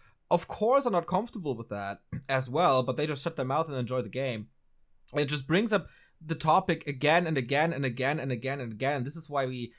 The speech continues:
time out for that now, we delete messages for that now, just to get rid of that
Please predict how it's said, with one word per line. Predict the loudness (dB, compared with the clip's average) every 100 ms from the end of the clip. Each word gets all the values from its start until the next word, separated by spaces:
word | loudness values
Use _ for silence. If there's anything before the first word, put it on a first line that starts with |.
| _ -12
time | -4 -2 2
out | 2 2
for | -2
that | -2 -2 -2
now, | -4 -2 0 0
we | 0
delete | -2 -4 -6 -8 0
messages | 2 2 -2 -10 -4
for | -4
that | -2 -2
now, | -2 -4 -4 -8 -2
just | -2 -2
to | -4 -2 0 0 -2 _ _ _ _ _ _ _ _ _ -10 -6 4
get | 4 6
rid | 4
of | 4 6
that | 6 6